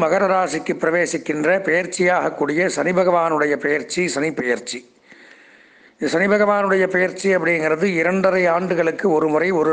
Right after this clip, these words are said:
ராசியை விட்டு மற்றொரு ராசிக்கு ஆகும். அப்ப இப்போ தனுசுவிலிருந்து மகரத்திற்கு பெயர்ச்சியாகிறார்.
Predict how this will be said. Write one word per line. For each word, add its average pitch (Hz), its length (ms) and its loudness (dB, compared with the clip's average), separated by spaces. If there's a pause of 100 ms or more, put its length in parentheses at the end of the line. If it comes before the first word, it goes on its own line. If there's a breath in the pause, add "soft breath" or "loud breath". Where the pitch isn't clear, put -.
ராசியை 160 420 0
விட்டு 135 160 -2 (100)
மற்றொரு 139 360 -2
ராசிக்கு 135 380 -2 (120)
ஆகும். 110 240 -4 (880 loud breath)
அப்ப 170 240 2
இப்போ 165 140 0 (120)
தனுசுவிலிருந்து 170 640 2 (140)
மகரத்திற்கு 160 600 0
பெயர்ச்சியாகிறார். 131 760 -2